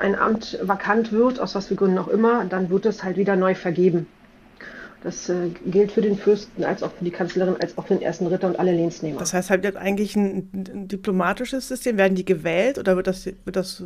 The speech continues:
Speaker 2: vorgeschlagen?
Speaker 1: Genau, die, die werden, genau, die werden der Lehns-, oder der Reichsversammlung vorgeschlagen und dann in der Reichsversammlung dann gewählt.
Speaker 2: Ach so, mhm.
Speaker 1: Ja, genau. Und, ähm, also außer der Fürst, der wird von den Elfkreuzern bestellt.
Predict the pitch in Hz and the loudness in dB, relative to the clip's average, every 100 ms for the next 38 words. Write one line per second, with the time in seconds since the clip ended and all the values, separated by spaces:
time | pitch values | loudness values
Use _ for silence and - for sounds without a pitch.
0 | 208 - 214 247 - 226 226 247 233 - | -16 -4 -2 -2 -2 0 0 -4 -10 0
1 | 302 208 196 196 - 190 202 202 214 214 | 4 6 6 4 0 -2 2 4 2 0
2 | - - _ - 240 196 196 202 208 202 | -4 -16 _ -2 2 6 6 6 4 6
3 | 226 247 - 196 185 175 214 220 196 190 | 4 2 -2 2 2 2 0 -2 0 2
4 | 185 208 240 285 277 262 262 214 196 196 | 0 0 0 0 0 0 0 0 0 2
5 | 196 180 185 - 175 170 180 175 165 175 | 2 2 -2 -4 -4 -2 -4 -4 -4 -4
6 | 160 165 165 156 107 - 170 165 247 - | 0 2 0 -2 -10 -12 -8 -4 -6 -8
7 | - - - - - - - 196 - - | -18 -20 -20 -20 -18 -18 -8 -4 -4 -4
8 | - - - - - - 185 160 170 180 | -20 -20 -20 -20 -20 -6 -2 -2 -2 -4
9 | 165 160 180 175 - 185 185 220 202 190 | -2 0 2 2 2 4 4 6 4 4
10 | - 240 311 - 208 202 202 202 190 - | 4 6 4 2 2 2 2 0 0 0
11 | 202 - 175 175 185 185 - - - - | -6 -4 -4 -2 -4 -4 -6 -6 -6 -8